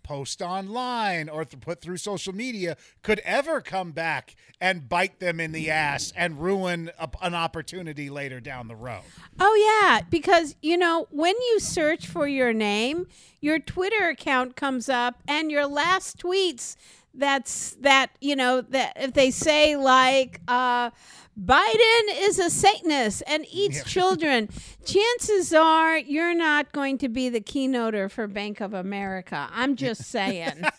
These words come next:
Speaker 2: You know what I'm saying?
Speaker 1: Absolutely.
Speaker 2: I'm just saying, because we're recording this, um, the day before Biden's going to be inaugurated, and we're
Speaker 1: Mm-hmm.
Speaker 2: still reeling from all the videos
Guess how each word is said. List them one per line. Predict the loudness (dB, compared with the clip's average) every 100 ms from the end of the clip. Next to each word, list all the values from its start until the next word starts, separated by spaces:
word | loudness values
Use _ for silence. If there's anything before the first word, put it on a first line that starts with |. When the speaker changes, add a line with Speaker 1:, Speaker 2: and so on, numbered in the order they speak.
| -2 -2
Speaker 2:
You | 0
know | 2 2
what | 2
I'm | 2
saying? | 0 0 2 2 0 -4
Speaker 1:
Absolutely. | -10 _ -20 -20 -2
Speaker 2:
I'm | 4 4 4
just | -2 -2
saying, | -4 -4 -10 -8
because | -2 0 -2 -4 -20 -16
we're | -8 -6 -6 -4
recording | -6 -4 0 2 2 -2 -4
this, | -4 -4 -6 -10 -6
um, | -4 -4 -6
the | -8
day | 0 2 2
before | -2 -6 -4 0 2 0
Biden's | 0 0 0 -2 -4
going | -4 -6 -4
to | -6
be | -6
inaugurated, | -4 -4 -4 -6 -6 -4 -4 -6 -6
and | -6 -4
we're |
Speaker 1:
Mm-hmm. | -6 -6
Speaker 2:
still | -2 0 2 -2 _ -20 -20 -12
reeling | -4 -2 0 0 -2 -4
from | -6 -4 -2
all | -2 0
the | -2
videos | -4 -4 0 0 0 2 0 0 -6